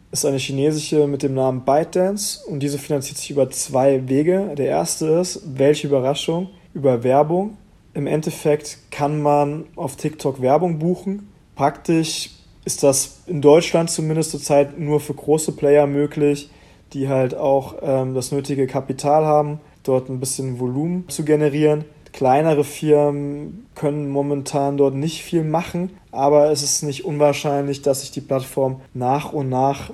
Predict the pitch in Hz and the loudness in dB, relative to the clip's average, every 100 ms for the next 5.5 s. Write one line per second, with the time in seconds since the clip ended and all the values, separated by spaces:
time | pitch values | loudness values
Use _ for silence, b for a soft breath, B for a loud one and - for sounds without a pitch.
0 | 339 135 135 135 151 151 - 151 147 - | -8 -2 0 2 0 -2 -4 -2 -2 -4
1 | - - 151 143 139 147 - 139 135 135 | -14 -4 2 4 2 -2 -8 -2 2 4
2 | 139 135 - 135 131 131 131 127 - - | 4 0 -2 0 0 0 -2 -2 -16 -14
3 | - 131 127 139 127 127 127 - - 123 | -8 0 0 0 0 0 0 -8 -4 -2
4 | 127 123 113 - 127 123 123 127 131 131 | 0 -2 -4 -6 -6 -4 -4 -4 -4 -4
5 | 135 123 127 120 | -4 -2 -2 -4